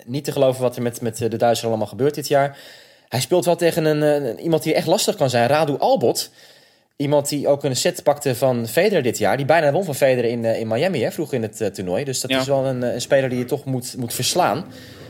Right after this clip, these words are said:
Speaker 1: Die, ehm, die echt, echt zich kan vastbijten in een partij. Ehm, Francis Tiafoe in de tweede ronde misschien. Nou, dan gaat het dak eraf natuurlijk als dat, eh, gaat gebeuren.
Speaker 2: Ja.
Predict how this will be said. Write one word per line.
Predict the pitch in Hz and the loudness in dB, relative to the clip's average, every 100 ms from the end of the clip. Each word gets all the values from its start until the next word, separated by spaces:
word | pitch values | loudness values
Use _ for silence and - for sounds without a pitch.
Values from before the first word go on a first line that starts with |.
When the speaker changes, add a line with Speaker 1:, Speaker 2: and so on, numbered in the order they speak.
| - | -16
Speaker 1:
Die, | - 117 113 | -6 -2 2
ehm, | 110 107 104 104 101 98 107 | 2 2 0 -4 -8 -10 -16
die | 107 117 | -10 -6
echt, | 135 - | -4 -4
echt | 135 - | -6 -6
zich | 120 | -4
kan | 123 113 | -4 -2
vastbijten | 151 - 127 123 | -2 2 0 0
in | 117 | -4
een | 117 | -4
partij. | 120 113 139 160 170 - _ _ _ _ | -6 -2 0 0 -4 -14 _ _ _ _
Ehm, | 127 123 120 113 110 107 107 - | -4 0 0 0 -2 -4 -8 -10
Francis | - 156 147 139 | -4 0 0 0
Tiafoe | - 180 185 190 180 | 0 0 2 2 2
in | 170 | 2
de | 147 | 0
tweede | 180 175 170 | 0 2 0
ronde | 175 165 | 0 -2
misschien. | 160 175 170 | -2 -2 0
Nou, | 156 127 | 0 0
dan | 120 | -2
gaat | 127 127 | -4 -4
het | 120 | -2
dak | 160 | -2
eraf | 180 175 | -2 -6
natuurlijk | 160 165 156 | -4 -4 -2
als | 156 | -2
dat, | 151 147 151 | -2 -2 -2
eh, | 147 | 0
gaat | 147 135 | 0 0
gebeuren. | 139 143 139 143 - - - - | -2 0 0 -2 -8 -20 -20 -10
Speaker 2:
Ja. | 139 | -8